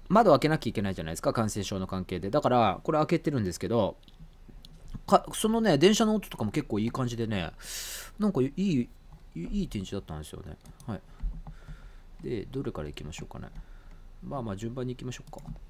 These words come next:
これはね、ちょっと小-、ちっちゃい作品なんですけど、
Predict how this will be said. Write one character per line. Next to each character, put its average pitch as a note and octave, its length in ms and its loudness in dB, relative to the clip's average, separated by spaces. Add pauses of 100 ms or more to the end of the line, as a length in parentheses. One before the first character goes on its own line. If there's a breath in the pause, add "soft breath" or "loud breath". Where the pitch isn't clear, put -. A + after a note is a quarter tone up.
(1300 soft breath)
こ C4 120 -2
れ C#4+ 60 2
は D4+ 80 4
ね、 C4 100 2
ち - 80 0
ょ - 20 -2
っ - 20 -4
と - 80 -4
小-、 F#3+ 460 6
ち - 100 -4
っ - 0 - (340)
ち - 80 0
ゃ D#3 40 6
い A#2+ 40 2
作 - 180 -4
品 A2+ 100 -2
な G2+ 80 0
ん - 20 0
で E2+ 60 -2
す - 60 -12
け E2 60 -8
ど、 E2 240 -4